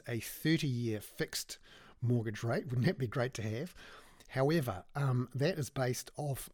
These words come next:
m-, mortgage rates that are wholesale, uh, rates, in effect, U S Treasury bonds. That's why I talk so much about what's happening with U S Treasury bonds. And those rates, those thirty-year mortgage rates that regular Americans use to buy their houses and in many cases to run their businesses,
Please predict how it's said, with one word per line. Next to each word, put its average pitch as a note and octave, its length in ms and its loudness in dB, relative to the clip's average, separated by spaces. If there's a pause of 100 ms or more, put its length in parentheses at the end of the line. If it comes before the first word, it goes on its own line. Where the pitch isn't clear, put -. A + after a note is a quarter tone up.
(160)
m-, B2+ 240 4 (100)
mortgage C3 380 4
rates A#2+ 380 -4
that A2 200 -6
are G2+ 140 -6
wholesale, G#2 680 -2 (200)
uh, G#2+ 140 -6
rates, A2 320 -8
in D#3+ 140 6
effect, - 540 -2
U B2 200 2
S A2+ 140 0
Treasury A2 480 -2
bonds. F#2 400 -10
That's - 200 -12
why G#2+ 300 -8
I G#2+ 80 -10
talk - 260 -8
so A2+ 140 -8
much A2 300 -8
about A2+ 260 -6
what's A2+ 160 -8
happening A2+ 300 -4
with A2 180 -6
U A2+ 140 -2
S G#2+ 80 -6
Treasury A2+ 380 -2
bonds. G2 380 -8 (680)
And D3+ 320 2 (400)
those D#3+ 280 4
rates, C3 540 -6 (160)
those C#3+ 240 -2
thirty-year C3 560 0
mortgage B2 480 0
rates A2 320 -6
that A#2+ 180 -8
regular B2+ 440 0
Americans B2 520 2
use E3 240 0
to - 80 -8
buy A#2 220 0
their A#2 140 -4
houses B2 480 -2
and A#2 80 2
in A#2+ 80 2
many A#2+ 180 2
cases A2+ 560 -4
to A#2+ 240 -4
run A2+ 240 0
their A2+ 140 0
businesses, C#3 640 -4